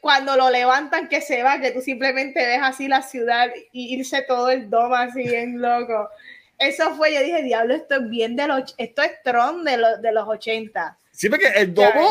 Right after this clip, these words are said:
Speaker 1: ¿Sabes?
Speaker 2: cuando salió por primera vez, era duro y chocaba con
Speaker 1: Correcto. No, y
Speaker 2: pero,
Speaker 1: ahora no.
Speaker 2: pero para la próxima, la, la otra vez no, traspasaba
Speaker 1: Era,
Speaker 2: la
Speaker 1: era unas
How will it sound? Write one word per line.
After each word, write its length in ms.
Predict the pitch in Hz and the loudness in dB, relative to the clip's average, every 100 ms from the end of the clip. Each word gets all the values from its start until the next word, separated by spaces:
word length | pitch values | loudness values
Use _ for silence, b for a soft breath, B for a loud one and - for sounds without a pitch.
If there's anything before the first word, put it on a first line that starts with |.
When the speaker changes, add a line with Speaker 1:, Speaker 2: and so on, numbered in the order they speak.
| 403 | 2
Speaker 1:
¿Sabes? 160 | - - | -6 0
Speaker 2:
cuando 260 | 247 226 | 2 2
salió 280 | 220 220 220 | 2 4 4
por 100 | 240 | 4
primera 400 | 262 302 294 285 | 4 4 6 6
vez, 560 | 269 311 233 226 - _ | 6 4 0 -2 -6 _
era 280 | 202 214 277 | 2 6 4
duro 640 | 196 214 311 247 175 139 - | 2 2 4 6 4 2 -10
y 80 | 170 | -2
chocaba 380 | 202 190 214 285 | 0 4 6 6
con 80 | 277 | 4
Speaker 1:
Correcto. 800 | 277 285 285 294 220 262 226 B B - | 4 4 4 2 2 4 4 B B -2
No, 120 | 294 | 2
y 60 | 370 | 6
Speaker 2:
pero, 120 | 320 | 8
Speaker 1:
ahora 220 | - 359 | 8 6
no. 80 | 320 | 4
Speaker 2:
pero 200 | 254 247 | 4 4
para 160 | 240 247 | 6 6
la 60 | 233 | 8
próxima, 680 | 269 330 359 339 269 277 - | 6 8 4 6 4 2 0
la, 140 | 233 240 | 0 4
la 140 | 220 | 4
otra 200 | 226 302 | 4 4
vez 160 | 330 381 | 4 2
no, 360 | 240 254 349 _ _ 220 202 | 4 4 4 _ _ -8 0
traspasaba 460 | 214 208 220 202 220 | 2 4 2 4 4
Speaker 1:
Era, 100 | 285 | 6
Speaker 2:
la 840 | 311 - 233 240 _ _ _ - 294 | 4 0 -8 -8 _ _ _ 2 4
Speaker 1:
era 220 | 294 330 | 4 2
unas 200 | 370 | 2